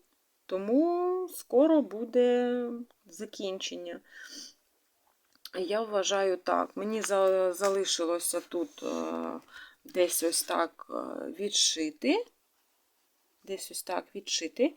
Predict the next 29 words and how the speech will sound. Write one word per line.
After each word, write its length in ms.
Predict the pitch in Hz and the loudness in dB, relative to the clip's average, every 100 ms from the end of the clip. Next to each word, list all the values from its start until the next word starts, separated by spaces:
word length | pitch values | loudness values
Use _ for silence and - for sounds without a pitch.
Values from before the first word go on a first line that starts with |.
| - - - _ | -8 -16 -18 _
І 460 | 214 226 226 220 190 | -4 -2 -2 -2 -2
я 240 | 220 226 | 0 0
буду 380 | 220 196 196 185 | 0 -6 -2 -4
перематувати 1300 | - 185 185 185 180 180 170 170 175 170 170 165 160 | 0 0 0 -2 -6 -6 -8 -8 -10 -10 -8 -8 -10
тканину. 480 | - 185 220 349 277 | -6 -2 2 6 6
Не 140 | 202 | 4
знаю, 340 | 190 220 190 180 | -2 2 2 4
як 200 | 170 - | 2 0
воно 220 | 180 180 | -6 -4
в 80 | 175 | -4
мене 360 | 180 175 165 160 - - - | -4 -2 -4 -4 -12 -16 -16
вийде, 480 | 175 196 170 151 208 | -2 0 2 0 0
тому 320 | 214 185 190 | -2 -2 0
що, 380 | - 185 170 170 - - - | 0 0 -2 -2 -12 -18 -6
е, 360 | 185 180 175 170 170 156 165 | 0 2 2 0 -2 -4 -6
ви 260 | - 175 185 | -8 -4 -4
знаєте, 360 | 190 175 175 | 0 0 0
коли 200 | 175 175 | -2 -4
перемотуєш 720 | 175 180 175 180 170 165 160 | -2 -2 0 0 -2 0 -2
тканину, 520 | - - 180 285 415 226 | -4 -8 -2 0 4 2
так, 340 | - 233 - - - - | 4 0 -2 -10 -12 -6
ось 200 | 196 - | -6 -4
тут 180 | 202 180 | -4 -4
буде 360 | 175 185 180 | -4 0 0
вище 580 | 170 247 359 - 214 190 | 2 4 4 2 2 0
і 140 | 180 190 | -2 -6
тут 300 | 214 208 170 | -6 -6 -4
буде 220 | 185 180 | -2 -2
просідати. 840 | - 185 - - 226 285 254 180 | -2 -4 -4 -4 -2 0 -2 -6